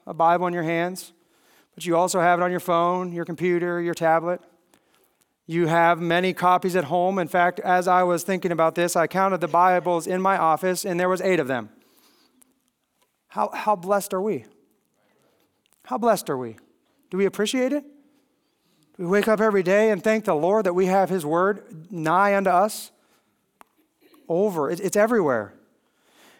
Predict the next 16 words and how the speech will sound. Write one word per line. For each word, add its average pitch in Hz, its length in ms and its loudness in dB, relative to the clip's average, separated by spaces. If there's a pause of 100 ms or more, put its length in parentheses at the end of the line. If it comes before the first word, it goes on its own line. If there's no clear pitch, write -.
And 202 80 -4
Paul 240 220 6
references 202 480 2
this 190 120 -2
passage 185 440 0
in 190 80 -2
Deuteronomy 185 680 2
and 170 220 0
in 175 100 -2
Romans 180 420 0
ten, 180 260 0
five 175 280 4
and 165 120 -2
ten. 170 240 0
He 196 100 -2
says, 170 380 0